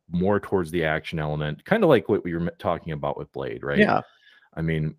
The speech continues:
Speaker 1: y-, you've got some horror elements that are there, but they're just not amped up.
Speaker 2: Mm-hmm.
Speaker 1: Like, this is the aspartame version of, of, of horror now, you know?
Speaker 2: Yeah, pretty much, and I don't know, like, I think it, that could be partially, like, the creature design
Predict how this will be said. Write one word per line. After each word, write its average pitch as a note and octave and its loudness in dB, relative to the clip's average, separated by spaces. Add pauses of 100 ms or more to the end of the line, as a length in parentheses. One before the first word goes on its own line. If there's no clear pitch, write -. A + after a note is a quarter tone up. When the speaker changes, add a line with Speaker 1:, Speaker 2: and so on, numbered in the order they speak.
(240)
Speaker 1:
y-, G#2 -6
you've G#2 -2
got B2 4
some B2 -4
horror A#2+ 0
elements G#2 0
that F#2+ -2
are A2 0
there, C#2+ -4 (100)
but E2+ -6
they're F2+ 0
just - -6
not F2+ -2 (100)
amped D#2+ -6
up. - -8 (300)
Speaker 2:
Mm-hmm. G#2 -4 (140)
Speaker 1:
Like, D#2 -6
this A2+ -2
is G#2 -4
the G2 -4
aspartame F2 -2
version D2 -6
of, C2 -16 (480)
of, D2+ -4
of C#2+ -4
horror D2 -4
now, A1+ -10 (240)
you - -6
know? C#3 -6
Speaker 2:
Yeah, G#3+ 0
pretty G3 0
much, F3+ 0
and D#3+ 6 (300)
I - -4
don't G3 2
know, B3 2
like, C3+ 6
I C#3+ 8
think C4+ 0
it, - 2
that C#3 4
could A3 2
be A#2+ 0
partially, B2 0
like, A2+ -4
the - -6
creature D3+ -2
design A2+ -4